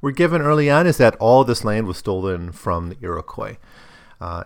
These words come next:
in the context of the American Revolution. And he even mentions a campaign that went in and, and fought the Iroquois and then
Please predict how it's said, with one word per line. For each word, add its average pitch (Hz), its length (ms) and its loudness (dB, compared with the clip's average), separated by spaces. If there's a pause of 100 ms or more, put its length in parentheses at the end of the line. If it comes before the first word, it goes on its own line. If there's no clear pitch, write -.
in 117 220 -2
the 101 80 -2
context 92 520 -6
of 98 80 -8
the 87 80 -10
American 85 380 -8
Revolution. 85 460 -8
And 95 80 -6
he 123 80 -2
even 104 180 -2
mentions 98 340 -6
a 90 60 -4
campaign 87 540 -4
that 82 140 -8
went 87 300 -8
in 82 260 -10
and, 78 240 -14
and 76 300 -14 (220)
fought 98 440 0
the 90 120 -8
Iroquois 80 580 -6
and 78 180 -10
then 80 340 -14